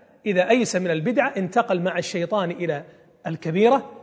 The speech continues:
إذا أيس من الكبيرة انتقل مع الشيطان إلى الصغيرة.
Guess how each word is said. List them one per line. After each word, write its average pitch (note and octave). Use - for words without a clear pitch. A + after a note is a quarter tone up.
إذا F3+
أيس C4
من A3+
الكبيرة G#3+
انتقل G3+
مع F#3+
الشيطان G3+
إلى F#3+
الصغيرة. C3